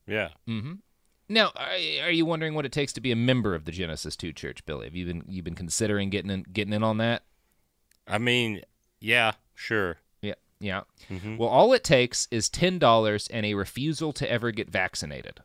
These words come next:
Speaker 2: So
Speaker 1: Oh, it's like
Speaker 2: that's
Speaker 1: R E I.
Speaker 2: It's, <laughs> it's like R E I.
Speaker 1: <laughs>
Speaker 2: Ten dollars and I will, I will not get vaccinated.
Speaker 1: And you, I will never get vaccinated, Rick. Well,
Speaker 2: And they'll
Speaker 1: here's
Speaker 2: sell you all the
Speaker 1: ten percent
Speaker 2: machetes
Speaker 1: off
Speaker 2: you
Speaker 1: some
Speaker 2: can eat.
Speaker 1: tents.
Speaker 2: <laughs> Yeah.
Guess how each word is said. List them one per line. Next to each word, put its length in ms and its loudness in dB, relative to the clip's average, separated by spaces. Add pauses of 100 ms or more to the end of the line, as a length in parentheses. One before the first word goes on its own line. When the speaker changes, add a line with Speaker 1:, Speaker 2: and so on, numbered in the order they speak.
(140)
Speaker 2:
So 480 -2
Speaker 1:
Oh, 160 6
it's 100 0
like 100 0
Speaker 2:
that's 220 2
Speaker 1:
R 40 4
E 120 6
I. 280 2 (580)
Speaker 2:
It's, 320 4
<laughs> 40 2
it's 200 6
like 240 10
R 200 12
E 200 6
I. 540 2 (840)
Speaker 1:
<laughs> 0 -
Speaker 2:
Ten 240 4
dollars 500 8
and 140 0
I 160 0
will, 240 0
I 140 2
will 160 -4
not 320 0
get 160 -2
vaccinated. 640 -2
Speaker 1:
And 120 -6
you, 140 -6
I 120 0
will 180 -4
never 260 2
get 160 0
vaccinated, 640 0
Rick. 260 -12
Well, 200 -8
Speaker 2:
And 140 -2
they'll 60 2
Speaker 1:
here's 120 2
Speaker 2:
sell 180 4
you 120 8
all 180 12
the 60 4
Speaker 1:
ten 80 4
percent 240 4 (120)
Speaker 2:
machetes 140 6
Speaker 1:
off 40 -2
Speaker 2:
you 100 0
Speaker 1:
some 60 0
Speaker 2:
can 100 2
eat. 180 4
Speaker 1:
tents. 400 -10 (480)
Speaker 2:
<laughs> 180 -2
Yeah. 160 8